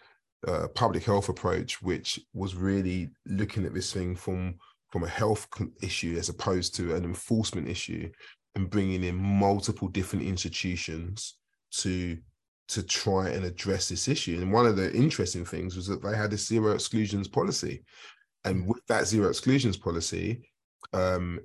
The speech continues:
Speaker 1: it meant that actually the murder rate reduced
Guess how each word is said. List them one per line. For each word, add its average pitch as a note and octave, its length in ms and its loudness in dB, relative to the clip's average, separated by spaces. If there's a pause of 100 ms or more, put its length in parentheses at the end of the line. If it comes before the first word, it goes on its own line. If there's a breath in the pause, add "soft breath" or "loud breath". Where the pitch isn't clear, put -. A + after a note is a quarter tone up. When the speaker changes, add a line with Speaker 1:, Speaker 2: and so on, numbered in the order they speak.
(100)
Speaker 1:
it G2+ 160 -2
meant G#2+ 480 2
that F#2 180 -4
actually G2 760 -2 (720)
the G2+ 100 -2
murder G#2 360 4
rate F#2 280 2
reduced G2 640 0